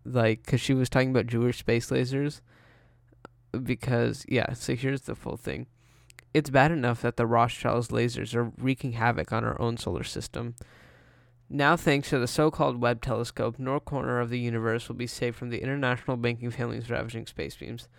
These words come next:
I stand with the people of Carina Nebula. I, too, am from another planet."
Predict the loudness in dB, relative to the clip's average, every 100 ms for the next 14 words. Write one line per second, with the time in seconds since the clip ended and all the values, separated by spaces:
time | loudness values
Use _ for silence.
0 | -20 -20 -4 2 2 4 2 2 -2 -2
1 | -2 0 2 0 0 -2 -2 -2 -4 -8
2 | -8 -8 -8 -8 -2 0 -2 -4 -6 -6
3 | -6 -6 -4 -4 -4 -6 -6